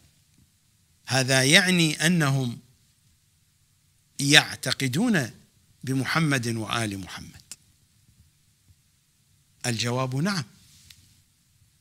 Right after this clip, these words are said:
ينكر المراجع والعلماء الشيعة هذه المضامين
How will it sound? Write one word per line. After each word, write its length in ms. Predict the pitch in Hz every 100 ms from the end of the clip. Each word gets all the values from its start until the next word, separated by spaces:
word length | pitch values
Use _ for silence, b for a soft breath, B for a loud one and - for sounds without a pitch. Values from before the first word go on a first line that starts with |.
| _ _ _ _ _ _ _ _ _ _ _ _ _ _ _ _ - _ _ _ _ _ _ _ _ _ - - _ - -
ينكر 580 | 175 226 233 - 214 214
المراجع 720 | 202 190 190 233 220 175 151
والعلماء 1400 | 147 127 147 180 160 185 185 190 196 180 160 147 147
الشيعة 800 | 180 - 190 190 151 151 147 131 - _
هذه 400 | 147 180 165 160
المضامين 680 | 170 156 160 170 175 208 240